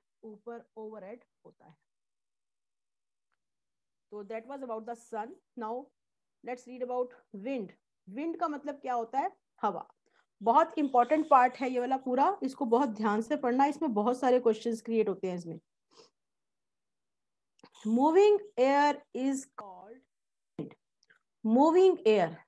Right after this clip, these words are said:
चलती हुई हवा को wind कहते हैं। Last chapter में भी हमने पढ़ा है कि moving air, जो still air होती है, उसको wind नहीं कहते हम। Still air मतलब रुकी हुई हवा,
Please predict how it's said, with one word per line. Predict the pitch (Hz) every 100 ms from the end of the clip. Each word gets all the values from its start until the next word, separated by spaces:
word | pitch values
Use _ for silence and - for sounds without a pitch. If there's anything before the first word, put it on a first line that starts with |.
| _ _ -
चलती | 277 285 277 359 349
हुई | 294 294 294
हवा | 247 226 233
को | 226 262 320 392 -
wind | 202 262 262 -
कहते | 180 170 185
हैं। | 180 175 - - -
Last | 202 214 277 -
chapter | 269 269 294
में | 277
भी | 294
हमने | 269 254
पढ़ा | 254 214 226
है | 247 285
कि | 294
moving | 247 233 262 294 277
air, | - 196 180 156 - _ _ _ _ -
जो | 220
still | 247 - 285 302 294 -
air | 262 262
होती | 240 233 254
है, | 269
उसको | 262 247 - 269
wind | 262 269 269
नहीं | 277 285
कहते | 202 160 175
हम। | 165
Still | 160 - 240 247
air | 262 254
मतलब | 247 269 269
रुकी | 269 269
हुई | 285 254 247
हवा, | 214 180